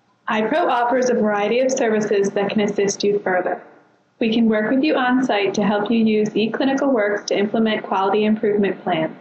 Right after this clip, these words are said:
We offer educational symposiums featuring clinical champions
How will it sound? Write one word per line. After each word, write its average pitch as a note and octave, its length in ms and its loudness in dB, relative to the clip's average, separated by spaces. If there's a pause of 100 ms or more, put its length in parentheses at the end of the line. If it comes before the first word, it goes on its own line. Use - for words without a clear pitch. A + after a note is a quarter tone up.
(840)
We A3+ 120 2
offer G#3 360 0
educational A3 760 0
symposiums A3 840 0 (200)
featuring A3 400 0
clinical A3 440 0
champions G#3 600 0